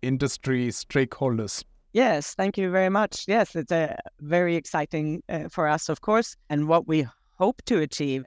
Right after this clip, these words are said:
Speaker 2: is for this meeting to be attended by, uh, people with actual decision-making power, and that, uh, the discussions and the debates will be open and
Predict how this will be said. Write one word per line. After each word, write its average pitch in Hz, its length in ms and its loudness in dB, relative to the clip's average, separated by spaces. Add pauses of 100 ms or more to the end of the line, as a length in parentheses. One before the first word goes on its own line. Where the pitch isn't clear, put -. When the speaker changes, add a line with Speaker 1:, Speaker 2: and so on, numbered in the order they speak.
(100)
Speaker 2:
is 147 300 -2
for 151 280 0
this 147 460 -4
meeting 143 500 0 (120)
to 131 540 -2 (500)
be 131 520 2 (380)
attended 160 680 2
by, 139 480 0 (280)
uh, 123 340 -2 (300)
people 131 560 0
with 127 280 0 (260)
actual 131 440 0
decision-making 135 880 -6
power, 143 480 -4 (520)
and 143 240 2
that, 135 220 -2 (120)
uh, 127 340 0 (360)
the 143 100 0
discussions 139 640 -2
and 135 160 -2
the 135 60 4
debates 139 640 -2
will 135 140 -4
be 131 380 0 (460)
open 147 540 2
and 131 260 0